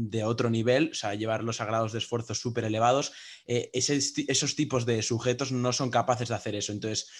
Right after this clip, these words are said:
como has comentado tú, Joseca, y no puedes haber mejor ejemplo que tú, o sea, eh, una persona que ha ido, eh, transicionando poco a poco, ha ido progresando poco a poco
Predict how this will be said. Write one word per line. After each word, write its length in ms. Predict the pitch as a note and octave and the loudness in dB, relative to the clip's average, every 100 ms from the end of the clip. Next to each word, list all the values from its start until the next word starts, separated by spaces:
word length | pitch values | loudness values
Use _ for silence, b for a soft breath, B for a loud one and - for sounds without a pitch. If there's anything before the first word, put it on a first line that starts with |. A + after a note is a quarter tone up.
| B - | B -2
como 160 | A#2+ | 2
has 140 | B2+ C#3+ | 2 2
comentado 440 | D3+ C3 B2+ B2 | 0 4 4 4
tú, 100 | B2+ | 2
Joseca, 400 | A#2+ A#2 B2 C#3 | 0 -2 2 2
y 80 | B2+ | 2
no 460 | A#2+ A#2 A2+ A#2+ A#2 | 2 2 2 0 2
puedes 380 | C3+ A2+ A2 A#2 | 2 2 0 0
haber 260 | A#2 A2 | 0 -2
mejor 300 | A2+ A2 A2+ | -2 -2 -4
ejemplo 340 | G#2+ A#2 A2 G#2+ | -2 -4 -2 -4
que 100 | G2+ | -2
tú, 220 | C3+ F3 | -2 -4
o 40 | |
sea, 320 | - A2+ G2+ B B B B | -4 -2 -2 B B B B
eh, 220 | A#2+ A#2 A#2+ | 0 2 2
una 200 | B2+ B2+ | 2 4
persona 360 | B2+ A#2+ B2 A#2+ | 4 0 0 4
que 60 | A#2+ | 4
ha 100 | A#2+ | 4
ido, 420 | B2 A#2+ A#2 - | 6 4 4 2
eh, 340 | A#2 A2+ A2+ - - | -2 -2 -2 -6 -4
transicionando 720 | B2 A#2 B2 B2+ B2 C3 A#2 | 0 0 0 2 4 4 2
poco 220 | B2+ A#2+ | 2 0
a 60 | A#2 | 0
poco, 340 | B2+ C3+ C#3 | 0 2 2
ha 100 | A#2 | 2
ido 220 | B2 B2 | 4 2
progresando 560 | B2 A#2+ A#2 B2 A#2+ G#2+ | 2 2 2 2 0 2
poco 220 | B2+ B2 | 2 2
a 100 | G#2+ | 2
poco 340 | B2+ B2 E3 | 2 2 -2